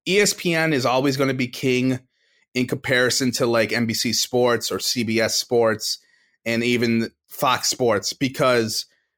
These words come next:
they, those three other entities, I always kind of feel they're like E S P N light. And they just, they have the same formula. "Hey, we're gonna steal some of your guys. We're gonna bring 'em over here. We're gonna have, like, the two talking heads yell at each other." And it's the same shit.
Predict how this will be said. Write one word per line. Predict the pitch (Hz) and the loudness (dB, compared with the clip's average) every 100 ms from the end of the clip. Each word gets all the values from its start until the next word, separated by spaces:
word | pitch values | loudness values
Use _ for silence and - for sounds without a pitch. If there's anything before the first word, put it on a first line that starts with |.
| _ _ 117 | _ _ -12
they, | 127 156 160 | 0 2 2
those | 160 165 170 | 4 2 2
three | - 165 | 2 2
other | 156 143 | 4 4
entities, | 143 139 131 120 107 - | 2 0 -2 -2 -2 -2
I | 123 127 | 0 2
always | 131 123 | 2 0
kind | - 131 120 | -2 -2 -4
of | |
feel | - 135 123 | -2 0 0
they're | 117 123 | 2 2
like | 120 113 117 | 2 -2 -2
E | 117 | 0
S | 113 - | 0 -2
P | - 117 | -4 -2
N | 101 90 | -2 -2
light. | 90 76 - - _ - | -2 -4 -10 -20 _ -6
And | 117 | 0
they | 123 | 0
just, | 127 - | 0 0
they | 123 | 0
have | 139 | 0
the | 120 | 0
same | - 143 139 139 | 0 2 2 0
formula. | 135 147 143 143 131 131 127 127 _ - | 0 2 2 2 2 2 2 -2 _ -2
"Hey, | 175 180 | 2 4
we're | 185 | 4
gonna | 170 | 2
steal | - - - 185 | 0 -2 2 2
some | - 175 | 4 2
of | 160 | 2
your | 170 175 | 2 2
guys. | 170 165 165 151 | 2 2 2 2
We're | 151 | 0
gonna | 143 | 2
bring | 156 156 | 2 2
'em | |
over | 156 151 143 | 2 2 2
here. | 151 151 147 151 - _ 135 | 2 4 4 2 -2 _ -2
We're | 139 | 2
gonna | 151 | 2
have, | 147 143 | 2 2
like, | 139 127 | 2 0
the | 131 | -2
two | - 156 | -2 0
talking | 175 143 143 127 | 2 0 0 0
heads | 135 131 | 0 0
yell | 127 131 | 2 2
at | 135 | 2
each | 127 147 | 2 2
other." | 127 123 123 123 - _ _ _ | 2 2 2 0 -4 _ _ _
And | 156 165 | -2 0
it's | 165 | 0
the | 160 | 2
same | 208 190 | 4 4
shit. | 175 226 165 101 | 4 4 4 2